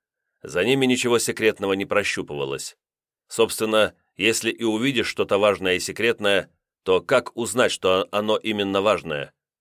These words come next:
Тут капитана и двух переводчиков маловато. Сюда какой-то следственно-научный батальон нужно засылать. Было слышно, как шёпотом ругается за стеллажами Жора.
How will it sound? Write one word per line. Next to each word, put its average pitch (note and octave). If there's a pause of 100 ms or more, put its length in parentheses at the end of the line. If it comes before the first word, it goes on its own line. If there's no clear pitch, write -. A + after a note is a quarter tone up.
(680)
Тут C3
капитана B2+
и A2+
двух A2+
переводчиков G#2
маловато. G2 (420)
Сюда A2 (220)
какой-то B2
следственно-научный A#2
батальон G2+
нужно F2+
засылать. D#2+ (1000)
Было C#3+
слышно, B2
как F#2+
шёпотом A2+
ругается F2+
за F#2
стеллажами F2
Жора. E2+